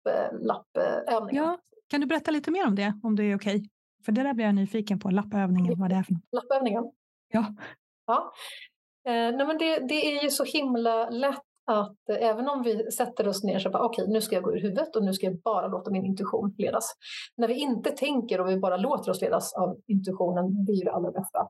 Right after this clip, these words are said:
Speaker 1: Men, men när man sitter inför ett beslut, ett val,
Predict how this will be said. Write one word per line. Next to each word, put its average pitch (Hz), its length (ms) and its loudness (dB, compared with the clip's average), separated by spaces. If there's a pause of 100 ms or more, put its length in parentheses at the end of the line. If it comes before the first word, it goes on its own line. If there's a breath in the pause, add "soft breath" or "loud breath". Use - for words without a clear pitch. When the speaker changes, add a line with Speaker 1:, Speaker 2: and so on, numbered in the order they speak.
Speaker 1:
Men, 226 140 0
men 233 180 2
när 233 120 0
man 240 120 0
sitter 277 420 -4
inför 208 280 0
ett 190 200 -2
beslut, 220 680 -2 (720)
ett 185 120 -10
val, 226 440 0